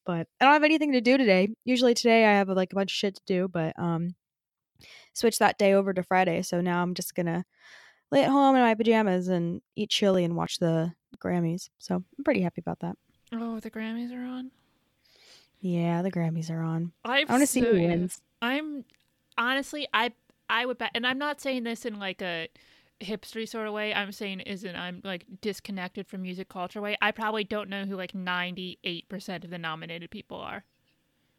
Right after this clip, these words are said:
Speaker 1: Okay. Um, uh, I'll, I'll give you some names of people, and I'll see if you know them. Uh, first, Lady Gaga.
Speaker 2: I know who that is.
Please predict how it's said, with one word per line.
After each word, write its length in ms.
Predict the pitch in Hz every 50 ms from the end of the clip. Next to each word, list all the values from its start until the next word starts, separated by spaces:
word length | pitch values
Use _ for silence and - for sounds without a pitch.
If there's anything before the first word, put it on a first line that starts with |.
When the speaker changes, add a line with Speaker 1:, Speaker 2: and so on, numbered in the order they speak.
| _ _ - -
Speaker 1:
Okay. 320 | 381 392 302 285 311 339 330 - _ _
Um, 560 | 214 214 214 214 214 214 214 214 220 233 233 - _ _ _ -
uh, 220 | 196 190 185 - - _ -
I'll, 220 | - 202 196 196 -
I'll 100 | - 208
give 180 | 196 202 208 202
you 100 | 208 220
some 220 | - - 240 226
names 300 | 220 202 190 196 214 202
of 140 | 226 208 -
people, 540 | - - 190 185 - 185 175 180 202 233 - _ _ _ _ _ _ _ _ _ _ _ -
and 380 | 190 190 185 180 180 175 175
I'll 100 | 170 180
see 220 | - - - 180 170
if 140 | 170 -
you 60 | 185 170
know 200 | 175 170 165 151
them. 280 | - 92 - 175 185 - - - - _ _ _ _ _ _ _ _ _ _ _ _ _ _ _ _ _ _ _ -
Uh, 280 | - 175 175 175 170
first, 540 | 170 - - 208 220 247 - - - - - - _
Lady 220 | - 208 202 220 226
Gaga. 380 | 208 190 185 180 185 202 247 - _ _ _ _ _ _ _ _ _ _ _ _ _ -
Speaker 2:
I 40 |
know 120 | 208 226 240
who 80 | 294
that 180 | 254 226 185 180
is. 280 | 180 196 226 - -